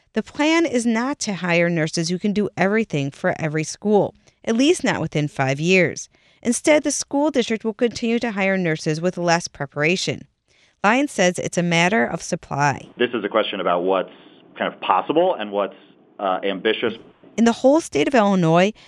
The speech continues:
Speaker 1: there's less than nine hundred nurses with a special school nurse credential who can do everything.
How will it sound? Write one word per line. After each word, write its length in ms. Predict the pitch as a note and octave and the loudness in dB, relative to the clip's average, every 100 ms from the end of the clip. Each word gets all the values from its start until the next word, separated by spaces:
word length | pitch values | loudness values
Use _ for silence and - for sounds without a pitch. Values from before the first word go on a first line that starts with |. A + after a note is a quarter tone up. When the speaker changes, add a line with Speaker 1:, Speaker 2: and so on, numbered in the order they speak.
| _ | _
Speaker 1:
there's 200 | B3+ B3+ | 2 4
less 140 | C#4+ | 2
than 300 | - E4+ C4+ | 2 2 2
nine 320 | A3 G#3+ A3+ B3 | 2 2 2 0
hundred 340 | A#3 G#3 G#3+ | -2 -2 -2
nurses 480 | F#3+ G#3 - C3+ - _ _ | 0 0 -2 -6 -8 _ _
with 160 | G#3 B3 | -2 0
a 60 | |
special 500 | C4 - A3+ A#3+ C4 | -2 0 0 2 0
school 420 | B3 - G#3 G#3 A3 | -2 -4 0 2 2
nurse 240 | F#3 F3 | 2 0
credential 640 | - F#3 F3+ G3+ - D3+ - _ - | -2 0 2 2 0 -6 -8 _ -4
who 140 | A#3 | -2
can 200 | D4 C4+ | 2 2
do 280 | G3 E3+ F3 - | 4 2 2 0
everything. 540 | F3 G3+ A#3 - C3 | 0 2 0 -2 -8